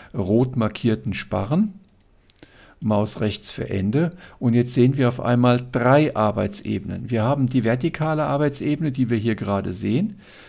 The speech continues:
Wir haben eine geneigte Arbeitsebene in der Neigung des Bauteils. Und wir haben eine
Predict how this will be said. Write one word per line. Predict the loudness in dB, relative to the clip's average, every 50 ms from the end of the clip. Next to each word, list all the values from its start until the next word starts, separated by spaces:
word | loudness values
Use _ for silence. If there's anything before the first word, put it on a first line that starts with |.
| -20 -16 -4
Wir | 0 0 2 2 2
haben | 0 0 0 -2 -4
eine | -4 -2 -2 0 0 2 2 0 0 -2
geneigte | -2 -4 -4 -2 -2 0 0 0 0 -2 -2 -2 -2 -2 0
Arbeitsebene | -2 -2 0 2 0 0 0 -4 -2 -2 -2 0 2 0 0
in | 2 2 2 4 4
der | 2 2 2 2
Neigung | 0 0 2 2 2 0 0 0 0 0 0 0 -2
des | -2 -6 -6 -6
Bauteils. | -4 -2 2 2 2 0 0 0 0 2 2 0 0 -2 -6 -8 -10 -12 -16 _ _ -20 -20 -20 -20 -20 -20 -20 -20 -20 -6
Und | _ 2 2 2 2 2
wir | 2 4
haben | 4 4 2 0 -2 -6
eine | -6 -4 -2 0 2 4 6 6 4 4